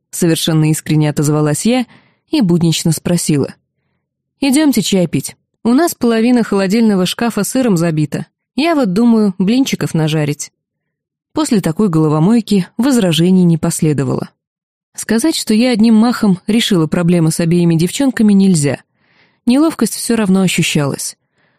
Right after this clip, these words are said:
Рокси продолжала смотреть на Лилю с опасением и тщательно выверяла каждое слово. А сама Лилея врубила на всю катушку коронное "я предмет мебели"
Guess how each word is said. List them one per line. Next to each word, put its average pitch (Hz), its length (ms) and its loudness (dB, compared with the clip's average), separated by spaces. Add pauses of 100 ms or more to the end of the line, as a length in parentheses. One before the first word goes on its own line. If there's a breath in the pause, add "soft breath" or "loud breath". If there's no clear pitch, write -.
Рокси 269 360 -2
продолжала 165 560 0
смотреть 170 440 -2
на 156 120 2
Лилю 185 260 2
с - 100 -4
опасением 180 720 0
и 190 160 -6
тщательно 254 440 2
выверяла 196 480 2
каждое 180 380 0
слово. 151 460 -2 (640)
А 285 140 -2
сама 220 340 2
Лилея 196 380 2
врубила 160 400 2
на 160 120 2
всю 170 160 -4
катушку 165 480 -2
коронное 170 560 0
"я 160 180 2
предмет 151 400 -2
мебели" 208 500 2